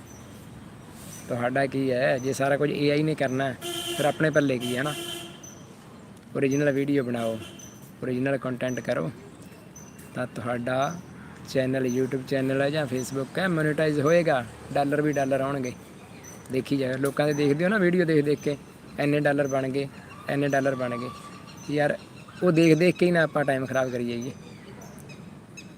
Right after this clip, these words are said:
ਕੁਛ ਆਪਣਾ ਹੱਥ ਹਿਲਾ ਲਓ। ਕਹਿੰਦੇ ਨਾ ਵੀ ਜੇ ਮਿਹਨਤ ਕਰਨੀ ਪੈਂਦੀ ਹੈ ਤੇ ਰੋਟੀ ਖਾਣੀ ਹੈ ਨਾ, ਤਾਂ ਵੀ ਆਪਣਾ ਹੱਥ ਤਾਂ ਵਰਤਣੇ ਹੀ ਪੈਣਗੇ, ਕੋਈ ਨਹੀਂ ਚੁੱਕ ਕੇ ਖਵਾਏਗਾ ਆਪਾਂ ਨੂੰ।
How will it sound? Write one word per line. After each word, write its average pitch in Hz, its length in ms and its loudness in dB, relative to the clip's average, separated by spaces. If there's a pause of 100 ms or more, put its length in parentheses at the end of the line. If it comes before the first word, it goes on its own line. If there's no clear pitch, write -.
(220)
ਕੁਛ 131 140 0
ਆਪਣਾ 131 280 0
ਹੱਥ 117 260 -6
ਹਿਲਾ 131 260 0
ਲਓ। 156 160 -4 (1500)
ਕਹਿੰਦੇ 135 300 2
ਨਾ 170 220 4 (520)
ਵੀ 143 140 4
ਜੇ 139 200 2 (460)
ਮਿਹਨਤ 151 320 4
ਕਰਨੀ 139 300 2
ਪੈਂਦੀ 151 400 4
ਹੈ 170 160 0 (420)
ਤੇ 139 220 4
ਰੋਟੀ 139 300 4
ਖਾਣੀ 151 340 2
ਹੈ 156 60 4
ਨਾ, 175 120 2
ਤਾਂ 151 180 0
ਵੀ 147 120 0
ਆਪਣਾ 131 280 0
ਹੱਥ 120 200 -4 (120)
ਤਾਂ 151 160 0 (380)
ਵਰਤਣੇ 135 360 2
ਹੀ 139 40 2
ਪੈਣਗੇ, 131 400 0
ਕੋਈ 131 220 0
ਨਹੀਂ 143 120 -2
ਚੁੱਕ 151 200 0
ਕੇ 160 120 0
ਖਵਾਏਗਾ 127 400 0
ਆਪਾਂ 123 220 -6
ਨੂੰ। 127 100 -8